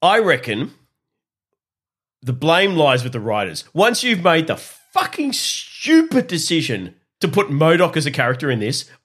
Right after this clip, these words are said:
I reckon the C G guys did about as good a job as anyone could do.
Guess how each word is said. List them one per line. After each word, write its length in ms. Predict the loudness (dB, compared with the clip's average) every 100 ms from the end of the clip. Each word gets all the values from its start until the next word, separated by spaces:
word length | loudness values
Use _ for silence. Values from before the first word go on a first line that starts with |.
| _ 0
I 200 | 2 2
reckon 140 | 0
the 40 | -2
C 220 | 0 0
G 220 | 2 0
guys 300 | 2 2 2
did 180 | 0 0
about 320 | 0 2 2
as 100 | 0 0
good 140 | -2
a 40 |
job 240 | 0 0 0
as 100 | -6 _
anyone 420 | 0 2 2 0 0
could 180 | -2 -2
do. 300 | -4 -4